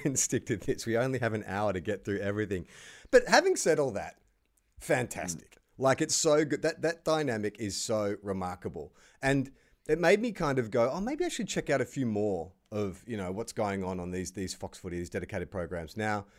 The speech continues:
Speaker 1: I haven't seen After the Game. I, I haven't had the courage to watch that yet, but I did
Speaker 2: Is that Howie's,
Speaker 1: dip
Speaker 2: is, is
Speaker 1: back in
Speaker 2: After the Game Howie's show? The one that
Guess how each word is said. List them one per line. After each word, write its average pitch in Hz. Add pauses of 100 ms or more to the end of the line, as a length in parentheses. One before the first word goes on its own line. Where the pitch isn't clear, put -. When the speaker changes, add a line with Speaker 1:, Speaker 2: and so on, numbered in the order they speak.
(320)
Speaker 1:
I 113
haven't 151
seen 120
After 98
the 85
Game. 76 (180)
I, 95
I -
haven't 117
had 98
the 90
courage 87
to 90
watch 82
that 78
yet, 80
but 123
I 139
did 208
Speaker 2:
Is 175
that 208
Howie's, 151
Speaker 1:
dip 139
Speaker 2:
is, 143
is 156
Speaker 1:
back 147
in 156
Speaker 2:
After 165
the 143
Game 131
Howie's 113
show? 120 (400)
The 131
one 123
that 113